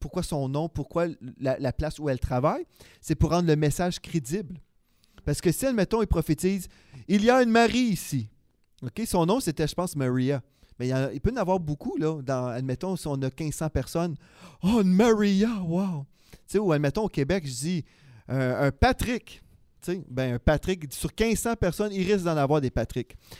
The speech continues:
Et Dieu me dit que ceci. Mais là, cette parole-là est encourageante, mais était générale.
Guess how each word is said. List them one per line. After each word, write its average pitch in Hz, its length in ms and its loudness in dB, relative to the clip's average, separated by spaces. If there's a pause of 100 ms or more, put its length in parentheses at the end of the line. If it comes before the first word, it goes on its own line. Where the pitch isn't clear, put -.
(200)
Et 160 140 8
Dieu 240 180 4
me 240 160 6
dit 220 280 0
que 208 300 4 (260)
ceci. - 520 -2 (200)
Mais 135 120 2
là, 185 160 4
cette - 260 0
parole-là 165 540 4 (280)
est 151 160 -2
encourageante, 175 720 2
mais 170 100 2
était 170 220 2
générale. 170 640 0